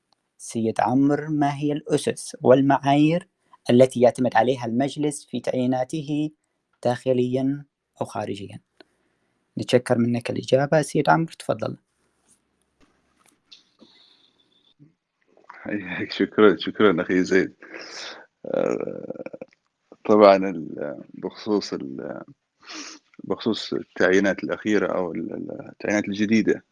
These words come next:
Speaker 2: التي كانت في، في، في الإدارة العامة لل-، للعلاقات الخارجية، هي في الأساس مبنية على الكفاءة، وهو ما هو متواجد. يعني من تقدم الصفوف وقال: "أنا هنا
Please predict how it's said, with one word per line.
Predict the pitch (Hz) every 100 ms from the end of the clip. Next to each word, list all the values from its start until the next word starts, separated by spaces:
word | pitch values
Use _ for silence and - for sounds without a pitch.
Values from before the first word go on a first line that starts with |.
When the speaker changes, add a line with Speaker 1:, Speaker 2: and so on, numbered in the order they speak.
| -
Speaker 2:
التي | 92 -
كانت | - 87 87 -
في، | 80 73
في، | - 90 - - - -
في | -
الإدارة | 92 95 98
العامة | 95 101 95
لل-، | 82 - - 73 -
للعلاقات | - - - 90 98 95
الخارجية، | - 92 95 - 71 69 - _ _ _ _ _ _ -
هي | 123 127
في |
الأساس | 113 117 - 120 -
مبنية | 95 110 107
على | 69
الكفاءة، | - - 92 73 - _ _ _ _ _ _ _ _ _ _ _
وهو | 107 104 117 110
ما | 107 113
هو | 113 117
متواجد. | 98 98 80 78 - - _ _ _ _ _ _ _ _
يعني | 104 92 92 92 92 101 _ _ - - _ _
من | 113 113
تقدم | 120 117 117 113
الصفوف | 101 110 - 113
وقال: | 101 98 101
"أنا | 101 101
هنا | 104 107 117